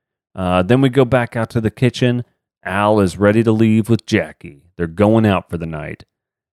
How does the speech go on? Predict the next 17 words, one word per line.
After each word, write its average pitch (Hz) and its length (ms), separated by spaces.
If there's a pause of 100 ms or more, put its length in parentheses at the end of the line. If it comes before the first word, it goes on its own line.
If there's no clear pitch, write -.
And 117 120
this 147 140
is 143 60
where 143 120
you 135 60
kinda 135 200
get 127 140
some 117 140
backstory 117 400
on 113 80
what's 117 140
been 127 180
going 123 280
on 117 180
over 110 120
the 110 100
last 110 340